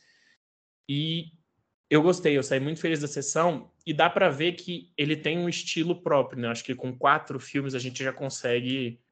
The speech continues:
ter uma noção, né, dele como cineasta. Tem gente que no primeiro filme você já pega, tem gente que na filmografia toda vai mudando, apenas com alguns trejeitos, mas a gente vê que é uma direção muito ostensiva, né? Em todos os filmes dele, ele meio que faz questão de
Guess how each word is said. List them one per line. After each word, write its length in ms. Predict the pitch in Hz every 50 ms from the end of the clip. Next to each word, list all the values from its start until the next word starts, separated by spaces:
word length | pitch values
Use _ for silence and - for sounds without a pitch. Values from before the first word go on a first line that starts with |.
| _ _ _
ter 80 | 196
uma 140 | 202 214 226
noção, 680 | 220 220 220 220 - - 185 175 185 190 196 190 175 - -
né, 180 | 170 170 185
dele 300 | 170 151 160 175 185 185
como 240 | 180 - 170 160 165
cineasta. 580 | 156 - - 165 165 151 135 127 120 120 - 131
Tem 140 | - 143
gente 180 | 139 147 147 147
que 80 | - 147
no 80 | 143
primeiro 300 | 143 143 143 143 139 139
filme 220 | - - 151 147 135
você 220 | 131 127 - 123
já 120 | 123 120
pega, 380 | 117 - 180 190 196 175 156 143
tem 120 | 147 143
gente 160 | 135 143 139 -
que 100 | - 143
na 120 | 143 135
filmografia 460 | - 135 135 131 135 123 127 - 139
toda 200 | 135 - 135 135
vai 360 | 127 135 135 139 143 139 143 - _ _ _ _ _ _ _
mudando, 400 | - 139 139 135 143 156 170 165
apenas 260 | 147 - 151 156 151 -
com 60 | 156
alguns 180 | 160 156 156
trejeitos, 460 | - - 180 170 151 143 139 135 135 -
mas 180 | 139 139 135
a 60 | 147
gente 200 | 135 147 147 -
vê 80 | - 147
que 100 | 147 -
é 40 | 151
uma 100 | 151 151
direção 380 | 147 151 151 151 147 - 143
muito 220 | 143 143 147 - 160
ostensiva, 640 | 151 - 175 180 170 - - - 151 139 120 120 110
né? 100 | 110 113
Em 60 | 113
todos 320 | 117 156 175 175 160 151
os 40 | -
filmes 240 | - 131 131 123 120
dele, 400 | 117 120 113 117 127 139 143 - _ _ _ _ _ _ _ _ _ _ _
ele 120 | 139 131
meio 160 | 127 127 135 131
que 80 | 131
faz 220 | - 139 135 135 -
questão 580 | - 151 143 - - - - 139 165 190 185
de 360 | 165 139 139 160 165 160 -